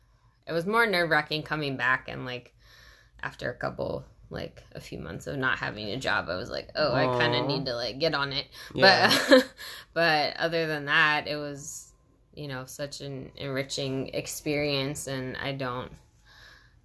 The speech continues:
Speaker 1: I, I wouldn't have traded that for anything, so.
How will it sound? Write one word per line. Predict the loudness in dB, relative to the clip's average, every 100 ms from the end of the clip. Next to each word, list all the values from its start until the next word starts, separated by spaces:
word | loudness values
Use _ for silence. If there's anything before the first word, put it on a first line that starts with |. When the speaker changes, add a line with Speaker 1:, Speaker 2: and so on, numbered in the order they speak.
| _
Speaker 1:
I, | -6 -6 -6 -10 -14 -10
I | -6
wouldn't | -4 -2 -2 -2 -6 -10
have | -6 -6 -6 -8 -16 -20
traded | -10 -8 -6 -6
that | -6 -6
for | -8 -8
anything, | -6 -6 -6 -10 -10 -10
so. | -8 -8 -6 -6 -8